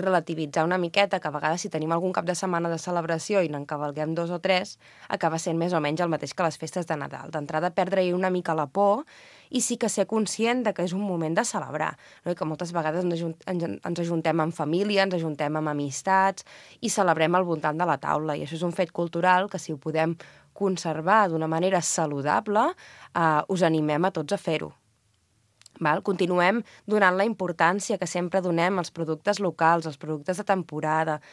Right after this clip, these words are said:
de proximitat, val? I que celebrar les festes no sempre ha d'estar lligat en fer excessos o que sigui molt, molt, molt car. Al final podem ajustar pressupostos i podem mirar d'intentar que aquestes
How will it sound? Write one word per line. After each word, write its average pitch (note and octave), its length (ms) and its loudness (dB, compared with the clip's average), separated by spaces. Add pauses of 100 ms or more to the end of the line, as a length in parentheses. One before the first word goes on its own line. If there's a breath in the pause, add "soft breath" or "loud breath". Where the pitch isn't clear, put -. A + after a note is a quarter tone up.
(220 soft breath)
de F3+ 160 2
proximitat, E3 1040 0
val? E3+ 380 -2
I - 80 -2
que G3 100 0
celebrar E3 400 2
les G#3+ 160 -2
festes A#3+ 380 -4 (280 soft breath)
no F#3+ 220 2
sempre F#3+ 380 2
ha - 20 -2
d'estar E3+ 320 0
lligat E3+ 400 0
en E3+ 80 -2
fer E3+ 240 0
excessos F3 680 -4 (340 loud breath)
o F#3+ 80 2
que F3 160 -4
sigui G3 460 -2 (180 soft breath)
molt, G3 400 2
molt, F#3+ 240 4
molt F#3+ 400 2
car. F3 220 2 (500 soft breath)
Al F3+ 160 -8
final D#3 240 0
podem E3+ 240 2
ajustar A3+ 400 0
pressupostos A3 800 -2
i G#3+ 80 -6
podem E3 480 0 (260 soft breath)
mirar F#3 480 2
d'intentar F3 720 -2
que E3+ 80 -6
aquestes F3+ 460 -2